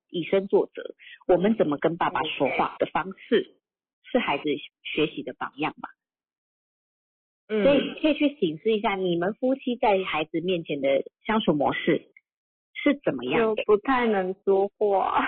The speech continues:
Speaker 1: <laughs> 那这样孩子就没有一个学习，他不知道怎么跟爸爸相处啊。
Speaker 2: <laughs> 因为他不准我跟爸爸聊天啊。
Speaker 1: 我觉得这个还是你必须要去理解的课题哦。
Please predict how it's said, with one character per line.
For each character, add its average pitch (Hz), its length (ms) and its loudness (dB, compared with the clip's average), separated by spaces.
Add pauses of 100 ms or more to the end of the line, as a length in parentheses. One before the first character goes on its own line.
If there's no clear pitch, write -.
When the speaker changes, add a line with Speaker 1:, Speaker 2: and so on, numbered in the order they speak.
Speaker 1:
<laughs> 311 640 4
那 320 120 2
这 311 120 -2
样 302 80 2
孩 240 220 2
子 208 140 6
就 220 180 4
没 202 100 2
有 170 60 4
一 180 40 4
个 175 100 2
学 165 180 -4
习， 190 240 -2
他 208 80 -4
不 220 100 0
知 196 60 2
道 - 100 4
怎 170 100 -8
么 147 100 -12
跟 175 120 -8
爸 175 140 -2
爸 139 120 -6
相 147 220 -12
处 - 240 -4
啊。 - 180 -2
Speaker 2:
<laughs> - 60 -8
因 302 60 -2
为 320 120 0
他 220 240 4
不 302 200 2
准 233 320 6
我 214 160 4
跟 226 260 4
爸 233 180 4
爸 202 140 4
聊 175 240 4 (520)
天 202 120 6 (320)
啊。 - 160 -12 (560)
Speaker 1:
我 196 60 4
觉 214 60 8
得 240 80 8
这 269 120 4
个 247 120 4
还 196 220 -4
是 220 120 0
你 175 180 -2
必 196 140 0
须 190 120 -6
要 175 120 0
去 190 160 -6
理 156 180 -6
解 151 160 -2
的 147 80 -8
课 156 220 -4
题 - 280 -12
哦。 - 280 0